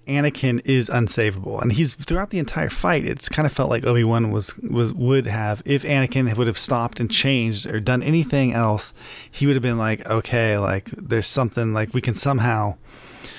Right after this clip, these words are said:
move past this." But throughout that entire meeting of when that, when the spaceship first landed,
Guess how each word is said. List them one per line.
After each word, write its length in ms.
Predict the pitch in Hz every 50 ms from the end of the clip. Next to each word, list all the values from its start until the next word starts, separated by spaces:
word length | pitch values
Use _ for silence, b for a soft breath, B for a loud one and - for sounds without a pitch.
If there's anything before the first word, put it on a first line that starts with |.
| B B B B B
move 220 | - 113 113 -
past 400 | - - 117 113 117 120 - -
this." 120 | - 95 -
But 500 | - 135 135 147 160 160 175 - - -
throughout 520 | - 147 147 160 151 147 151 151 151 - -
that 240 | - 143 123 147 143 139
entire 480 | 139 - - - 156 160 160 160 147
meeting 500 | 131 123 135 170 196 170 139 123 120 117
of 160 | 117 113 104 113
when 120 | 127 127
that, 220 | 123 120 117 120 131
when 140 | 117 107
the 100 | 101 113
spaceship 420 | 104 - - 151 160 - - 135 -
first 340 | - - 143 135 - - -
landed, 540 | 113 117 131 165 180 131 101 95 104 113